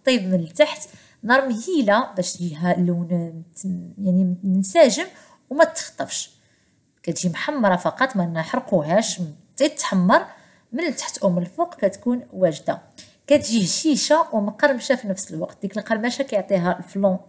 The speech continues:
ديال الكراميل، والهشاشه طبعًا من المكونات اللي فيها، واكيد لذيذه بزاف وسهله كما لاحظتوا، وكتستحق انكم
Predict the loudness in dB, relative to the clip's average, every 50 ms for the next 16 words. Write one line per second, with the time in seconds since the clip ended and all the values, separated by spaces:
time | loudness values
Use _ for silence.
0 | -10 -10 -6 -4 -4 -4 -4 -4 -2 -2 -2 -2 -4 -2 0 2 2 2 0 -4
1 | -18 -20 -20 -20 _ _ _ _ _ 2 4 6 4 4 2 0 -2 0 0 2
2 | 0 2 2 0 0 0 0 0 0 -2 -4 -2 -2 -2 0 0 0 2 2 2
3 | 2 2 0 -4 -2 0 0 2 0 0 -2 -2 0 2 2 2 2 0 0 -2
4 | -2 -2 -6 -6 -4 -2 -2 -2 -2 -4 -6 -6 -6 -4 -4 -2 0 2 2 2
5 | 2 -2 -6 -2 2 4 4 4 4 0 -6 -20 -20 -20 _ _ -6 -4 0 4
6 | 6 6 6 6 4 2 0 -4 -6 -4 -2 -2 -2 -4 -4 -8 -8 -2 0 0
7 | 2 0 2 2 2 2 2 0 -4 -4 -4 -2 -2 -4 -6 -6 -8 -8 -4 -2
8 | -2 -2 -2 -4 -2 -2 -2 -2 -2